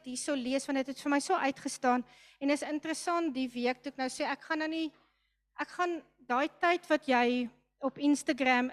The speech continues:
is voor jy gaan slaap. Lees iets produktief, lees iets geestelik. So vas sosiale media, vas al die ander goed. En ek ontdek 'n boek op my Kindle, maar my een iPad is pap en ek het so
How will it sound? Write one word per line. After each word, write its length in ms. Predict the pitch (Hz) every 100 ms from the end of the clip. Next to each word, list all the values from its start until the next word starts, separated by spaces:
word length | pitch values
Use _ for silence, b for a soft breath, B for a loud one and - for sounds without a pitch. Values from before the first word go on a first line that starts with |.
| 254
is 120 | -
voor 140 | 285 254
jy 60 |
gaan 220 | 233 247 233
slaap. 480 | - 247 185 - - -
Lees 360 | 233 254 269 277
iets 120 | -
produktief, 560 | 254 247 233 - 208 -
lees 320 | 208 269 294
iets 180 | 269 - -
geestelik. 440 | 277 262 - 226 - B B
So 180 | - 311 285 269 -
vas 240 | 359 349 -
sosiale 520 | 320 277 285 247 262
media, 380 | 254 247 247 240 233 -
vas 240 | 330 330
al 160 | - 320
die 80 | -
ander 240 | 277 285
goed. 200 | - 277 b b b b
En 140 | - 285
ek 200 | 320 330
ontdek 480 | 392 269 233 302 381
'n 120 | 285
boek 300 | 233 269 - - _ _ _ _ -
op 160 | 240
my 140 | 269 262 -
Kindle, 580 | 339 330 262 269 311 294
maar 320 | 254 247 254
my 240 | 277 254 269
een 500 | 302 311 302 294 294 - _ _ _ _ _ _ _ _ _ _
iPad 540 | 294 302 294 277 277 269
is 120 | -
pap 340 | - 277 254
en 80 | 262
ek 140 | 254 269
het 80 |
so 120 | -